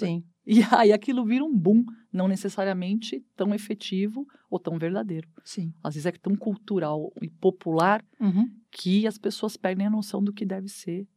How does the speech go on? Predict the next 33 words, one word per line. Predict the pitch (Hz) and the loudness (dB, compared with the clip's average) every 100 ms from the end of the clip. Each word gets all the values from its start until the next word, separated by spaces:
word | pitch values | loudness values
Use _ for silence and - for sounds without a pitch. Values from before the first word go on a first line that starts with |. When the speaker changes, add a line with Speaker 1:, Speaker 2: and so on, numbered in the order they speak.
| _ | _
Speaker 2:
ou | - 214 214 | 6 6 6
do | 196 | 0
que | 220 - 233 | -2 -2 0
é | 185 | 0
realmente | 190 175 151 151 - | 0 -4 -6 -8 -10
a | |
felicidade, | - 151 - - 139 - _ _ _ _ _ | -12 -12 -14 -14 -14 -18 _ _ _ _ _
né? | 151 151 | -8 -8
Que | 160 | -8
a | |
gente | 151 156 | -10 -10
tá | - | -12
falando, | 151 294 208 160 | -12 -10 -8 -6
não | 156 | -6
é | |
uma | 147 160 | -6 -6
coisa | 185 202 | -6 -4
inatingível. | 285 277 226 185 151 156 - _ _ _ _ _ _ | -6 -4 -2 -2 -8 -14 -16 _ _ _ _ _ _
É | 156 | -8
algo | 156 165 185 | -4 -4 -4
pra | 196 | -4
fazer | - 175 | -8 -8
parte | 175 160 160 - | -8 -10 -10 -10
do | 175 | -8
dia | 190 | -8
a | |
dia. | 190 165 165 _ _ | -8 -10 -12 _ _
Speaker 1:
Sim. | - 196 165 - | -10 -10 -8 -12
Speaker 2:
E | |
que | 175 180 160 | -10 -6 -2
isso | 330 427 | 0 -2
te | - | -6
traga | - 214 170 175 254 | -8 -4 -4 -4 -8